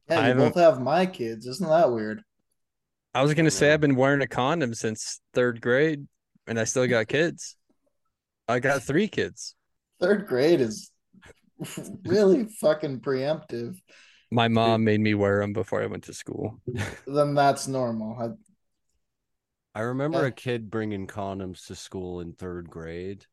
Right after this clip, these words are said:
Speaker 3: And,
Speaker 2: What?
Speaker 3: like,
Speaker 2: Was it me?
Speaker 3: no, it was this kid named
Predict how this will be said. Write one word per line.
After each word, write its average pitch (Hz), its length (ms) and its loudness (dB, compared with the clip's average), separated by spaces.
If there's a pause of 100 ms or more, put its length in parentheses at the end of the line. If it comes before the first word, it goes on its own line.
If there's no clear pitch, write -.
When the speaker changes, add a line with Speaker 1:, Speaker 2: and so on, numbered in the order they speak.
(680)
Speaker 3:
And, - 80 -4
Speaker 2:
What? 151 140 0
Speaker 3:
like, 85 340 -16 (220)
Speaker 2:
Was 120 160 -2
it 104 120 0
me? 123 300 -2 (360)
Speaker 3:
no, 110 260 -8
it 101 40 -6
was 90 120 -10
this 107 220 -10
kid 104 220 -12
named 104 380 -6